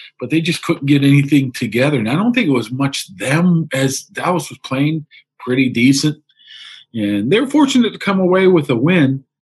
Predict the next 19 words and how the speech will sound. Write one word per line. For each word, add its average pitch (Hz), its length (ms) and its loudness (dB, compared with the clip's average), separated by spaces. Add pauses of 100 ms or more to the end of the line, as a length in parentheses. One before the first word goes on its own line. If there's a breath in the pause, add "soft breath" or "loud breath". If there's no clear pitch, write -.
And, 127 240 -2
and 113 360 0 (320)
that's 151 360 -4
probably 185 380 2
one, 117 220 0
some 151 200 0
of 127 60 2
the 113 80 0
reason 120 320 0
why 117 140 0
there's 110 180 -2
some 113 100 -12
question 123 400 -4
marks 104 240 -4
around 107 260 -2
this 101 180 -4
team 139 280 0
now, 104 200 -2
because 104 440 -6